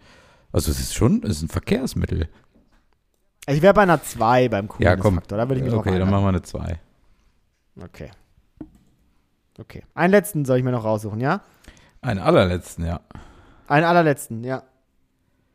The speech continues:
Speaker 2: Die schaffen wir noch. Jetzt kommt nämlich ein relativ, nee,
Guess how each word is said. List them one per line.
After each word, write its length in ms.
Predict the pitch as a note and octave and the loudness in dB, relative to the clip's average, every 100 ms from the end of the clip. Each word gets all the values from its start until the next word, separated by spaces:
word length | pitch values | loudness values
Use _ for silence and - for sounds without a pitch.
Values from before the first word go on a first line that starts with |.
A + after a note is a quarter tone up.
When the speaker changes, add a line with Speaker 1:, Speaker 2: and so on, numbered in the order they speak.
| _ | _
Speaker 2:
Die 80 | - C3+ | -20 -12
schaffen 240 | D3 A#2+ | -12 -10
wir 80 | G#2+ | -10
noch. 200 | G2 - _ - - - | -10 -12 _ -20 -14 -6
Jetzt 140 | C#3 | 0
kommt 140 | G3+ G3+ | 2 4
nämlich 240 | F#3+ F3 | 4 4
ein 260 | F3+ F3+ D3+ | 2 0 -2
relativ, 600 | - E3 F3+ F3 D3+ - _ _ _ _ _ _ _ | -6 -2 0 -2 -4 -12 _ _ _ _ _ _ _
nee, 380 | D3+ F3+ B3 | 4 6 6